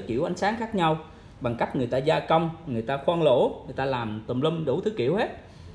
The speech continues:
Đâm ra người ta cũng đã chọn mua cái loại meca, à, cây phi tròn đặt này.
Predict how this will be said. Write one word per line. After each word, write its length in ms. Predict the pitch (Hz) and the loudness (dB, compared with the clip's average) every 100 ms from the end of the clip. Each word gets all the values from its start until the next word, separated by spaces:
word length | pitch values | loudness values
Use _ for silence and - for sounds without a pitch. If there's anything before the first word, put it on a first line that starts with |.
| - - | -14 -4
Đâm 160 | 139 | 0
ra 180 | 143 139 | 2 2
người 140 | 127 | 0
ta 400 | 113 135 139 139 135 - - - - - | -2 -2 -2 -4 -8 -12 -20 -20 -20 -8
cũng 220 | 113 135 | -4 -2
đã 100 | 135 | -2
chọn 280 | 143 98 113 | 0 -2 0
mua 160 | 139 143 | 0 0
cái 140 | 165 | 0
loại 180 | 110 104 | -2 -2
meca, 480 | 127 131 135 131 127 - - | -2 0 0 -2 -6 -14 -12
à, 120 | 127 113 | -12 -2
cây 160 | 139 | -2
phi 140 | 135 139 | 0 -4
tròn 220 | 131 110 | -2 -2
đặt 180 | 101 - | -4 -4
này. 140 | 98 | -8